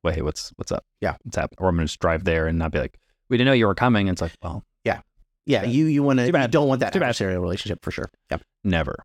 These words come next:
Speaker 1: never, never, never, never.
Speaker 2: Mm-hmm.
Speaker 1: Matt, um, okay.
Speaker 2: Cover the economy.
Speaker 1: We've covered the economy. We've talked about apartments, but there's a couple more reports that I know we wanna touch on today. We've got one from Apartment List and Freddie Mac.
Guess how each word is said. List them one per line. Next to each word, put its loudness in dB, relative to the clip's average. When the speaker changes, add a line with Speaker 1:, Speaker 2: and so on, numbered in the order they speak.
Speaker 1:
never, 0
never, 0
never, -2
never. -6
Speaker 2:
Mm-hmm. -2
Speaker 1:
Matt, 2
um, 2
okay. 2
Speaker 2:
Cover 2
the 4
economy. 2
Speaker 1:
We've -6
covered 0
the 2
economy. 0
We've -2
talked 0
about 2
apartments, 0
but -4
there's 0
a -8
couple 2
more 4
reports 0
that 2
I 0
know 0
we 2
wanna 0
touch -2
on 0
today. -2
We've -6
got -2
one 0
from 0
Apartment 0
List 0
and -4
Freddie 0
Mac. -4